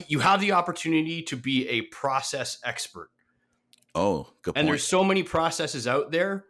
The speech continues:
Speaker 1: that you can very quickly go from, like, a nobody in the space to a somebody just by getting to a process that not has a whole lot of expertise in. You can niche down in tech. You could be, like, a guru in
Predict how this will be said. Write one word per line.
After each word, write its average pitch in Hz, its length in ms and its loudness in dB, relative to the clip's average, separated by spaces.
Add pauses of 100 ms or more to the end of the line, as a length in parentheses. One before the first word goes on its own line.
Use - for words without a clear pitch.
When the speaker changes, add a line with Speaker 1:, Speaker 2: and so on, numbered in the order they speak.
(140)
Speaker 1:
that 127 500 -2
you 151 120 -6
can 131 180 0
very 160 480 2
quickly 131 340 -2
go 117 240 -2
from, 117 220 -4
like, 110 140 -2
a 110 40 0
nobody 107 680 0
in 113 100 -4
the 104 80 -2
space - 680 -2 (260)
to 165 160 4
a 131 60 4
somebody 117 520 0
just 117 240 -8
by 117 240 0
getting 117 420 -4
to 123 160 -6
a 107 60 -4
process 113 640 -4
that 110 280 -2
not 120 220 0
has 123 220 0
a 110 80 -2
whole 120 200 -4
lot 110 120 0
of 104 100 -2
expertise 110 560 -8
in. 85 200 -16 (300)
You 156 160 0
can 165 220 4
niche 165 280 0
down 156 260 4
in 135 140 -4
tech. - 360 -6
You 131 100 -6
could 151 160 -8
be, 143 200 -4
like, 123 300 0 (420)
a 139 100 0
guru 120 800 0
in 123 280 0